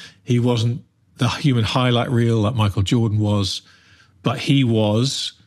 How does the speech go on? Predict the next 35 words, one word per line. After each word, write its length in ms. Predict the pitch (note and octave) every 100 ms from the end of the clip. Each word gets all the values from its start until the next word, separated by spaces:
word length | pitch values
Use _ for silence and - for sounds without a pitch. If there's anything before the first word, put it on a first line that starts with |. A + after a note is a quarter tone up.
| _ _ _ _ _ _ _ _
if 220 | F3 -
you 80 | A#2
take 300 | - C3+ C3
the 100 | B2+
all-around 460 | C3+ C3+ C3 B2 A2+
game, 240 | A2+ A2+
he 160 | G#2 A#2
was 120 | A2
the 60 |
best 320 | G2+ A2+ G2+ -
at 100 | -
everything." 380 | G2+ F2+ A#2+ - - - - - -
And 360 | A#2+ A#2 A#2 B2
it's 200 | D#3+ -
fascinating 480 | E3+ E3+ E3 B2+ A2+
to, 200 | B2 - _ -
to 140 | - G#2+
think 400 | - C3 B2 - _ _ _ _ _ _ _ _ -
of 180 | A#2+
him 140 | G#2+ A2+
through 480 | F#2+ - B2 B2 A2
that 240 | A2+ -
lens, 300 | B2 A#2 A2
'cause 100 | G#2+
he 60 | C#3
was 300 | D3+ F3 A2+
an 80 | A#2+
all-time 360 | B2 G#2+ A2+
great 180 | G#2+ A2
player, 120 | A#2
there's 100 | G2+
no 320 | G#2+ B2 A#2+
doubt 200 | A#2 G#2
about 360 | G2 G#2+ G2+ -
it. 140 | G2